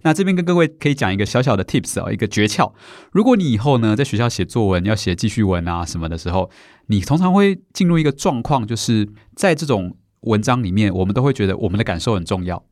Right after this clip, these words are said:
确实嘛，老师都会问你心得嘛，问你感想嘛，感受最重要，你要把你的感受讲出来啊。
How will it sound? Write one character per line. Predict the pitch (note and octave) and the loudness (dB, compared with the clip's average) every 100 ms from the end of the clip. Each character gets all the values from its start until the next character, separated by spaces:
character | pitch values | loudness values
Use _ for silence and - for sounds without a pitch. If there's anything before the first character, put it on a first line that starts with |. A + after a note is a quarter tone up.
| _ _ _ _ | _ _ _ _
确 | - | -4
实 | - F#2 | -2 -2
嘛， | E2+ | -2
老 | F2+ | -2
师 | C3 | -2
都 | B2 | -2
会 | B2+ | 0
问 | B2+ | 0
你 | G2 | -4
心 | - A2+ | -6 -6
得 | G2+ - | -6 -12
嘛， | - - | -14 -10
问 | A2+ G2+ | -4 -4
你 | F2+ | -4
感 | E2+ F2+ | -4 -4
想 | - E2 | -4 -4
嘛， | - - - - | -6 -16 -20 -14
感 | - | -10
受 | D#2+ B2+ A2 | -4 -2 0
最 | A2 | 0
重 | G#2+ G2+ | 2 2
要， | F#2 | 2
你 | G2 | 2
要 | |
把 | A2+ | 2
你 | G2 | 0
的 | F#2+ | 0
感 | F2 | -2
受 | A#2+ G#2+ | -2 -2
讲 | F2 | -2
出 | E2 A2+ | -2 0
来 | G2+ F2 | 2 2
啊。 | F2+ | 0